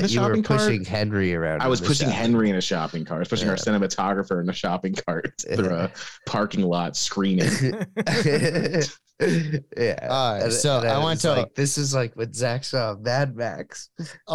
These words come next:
Speaker 3: want to tell a quick story. So when Mad Max was originally released, I used to work at, I worked at Carrabba's at the time, and I was a cook. And, uh, I had a dishwasher who I was really close with, uh,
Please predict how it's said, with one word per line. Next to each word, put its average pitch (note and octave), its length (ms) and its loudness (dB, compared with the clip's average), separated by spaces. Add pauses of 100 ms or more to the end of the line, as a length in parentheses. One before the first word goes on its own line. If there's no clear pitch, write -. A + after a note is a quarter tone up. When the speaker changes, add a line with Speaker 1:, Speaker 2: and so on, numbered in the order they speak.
Speaker 3:
want D3 200 2
to - 60 -2
tell D3 140 4
a C3+ 60 4
quick D#3+ 240 4
story. A#2 440 0
So A#2 260 0
when B2 260 4
Mad C#3 200 2
Max E3 300 2
was B2 180 -2
originally A#2+ 580 2 (180)
released, G#2+ 580 -4
I G#2+ 60 2
used G#2+ 240 0
to A2+ 100 0
work G#2+ 220 -2
at, G#2+ 240 -8
I G#2 140 0
worked A#2 280 0
at A#2 80 -4
Carrabba's G2+ 840 0
at F2 140 -8
the F#2 80 -10
time, F#2 380 -6
and G2 80 -6
I F#2+ 60 -4
was F#2 180 -4
a F#2 140 -10
cook. - 440 -4 (220)
And, G2+ 280 -2
uh, F2 280 0 (540)
I - 40 -2
had G2+ 220 2
a G2+ 100 -4
dishwasher - 840 -2
who G#2+ 160 2
I G2+ 80 2
was F#2+ 160 -4
really A2+ 240 2
close A2+ 440 0
with, F#2 300 -6 (240)
uh, F#2 480 -2